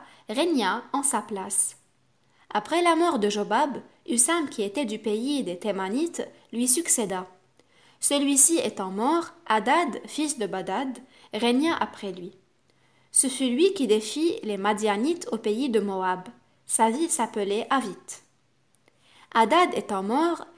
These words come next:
Sembla, qui était de Masreka, lui succéda.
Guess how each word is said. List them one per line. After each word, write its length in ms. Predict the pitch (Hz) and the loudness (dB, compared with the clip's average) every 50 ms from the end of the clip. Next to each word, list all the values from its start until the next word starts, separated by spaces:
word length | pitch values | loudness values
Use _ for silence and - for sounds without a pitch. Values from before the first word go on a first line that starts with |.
| - _ | -20 _
Sembla, 540 | _ - - 269 240 226 226 247 277 330 370 370 - - | _ -2 0 2 2 2 4 4 4 4 4 0 -8 -16
qui 140 | - - 220 | -8 -4 -4
était 420 | 202 208 208 - 294 285 269 - - | -4 -4 -4 -4 -2 0 0 -2 -2
de 320 | 185 196 202 190 180 - | -2 -2 -2 -2 -2 -4
Masreka, 600 | - 202 208 208 - - 208 196 202 - 254 320 349 339 - - | -4 -4 0 0 0 -2 -4 -8 -2 0 0 0 0 -4 -8 -6
lui 160 | 202 220 233 | -4 -2 2
succéda. 580 | 233 - 311 - - - 208 170 170 180 190 | 2 2 2 2 -2 -2 -2 -6 -6 -10 -12